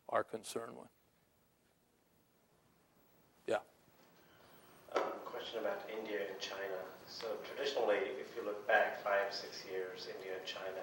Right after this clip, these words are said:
Speaker 2: are either in services or writing code for other larger U S, et cetera, companies. So the ones that you are looking at now, are they coming out with their own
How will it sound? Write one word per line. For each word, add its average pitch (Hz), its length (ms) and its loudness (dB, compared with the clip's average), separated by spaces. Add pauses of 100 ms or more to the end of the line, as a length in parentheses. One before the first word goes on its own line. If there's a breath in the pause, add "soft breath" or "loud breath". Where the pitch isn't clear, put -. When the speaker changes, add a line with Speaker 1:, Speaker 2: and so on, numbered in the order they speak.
(220)
Speaker 2:
are 95 160 0 (160)
either 98 160 -4
in 98 220 -4 (800 loud breath)
services 107 920 6
or 101 80 0 (120)
writing 98 320 -2
code 101 340 -2 (100)
for - 200 -2
other 104 240 2
larger 95 480 2 (320)
U 101 80 0 (160)
S, - 180 -6
et - 60 -8
cetera, - 360 -8 (120)
companies. - 440 -6 (880 loud breath)
So 120 60 0
the 110 120 4
ones 123 260 8
that 113 240 8
you 110 120 -2
are 104 160 4
looking - 300 0
at 101 220 0
now, 101 480 -2
are 98 120 0 (100)
they 120 100 2
coming 113 320 -2
out 104 220 2
with - 120 -6
their 98 120 -6
own 95 200 -6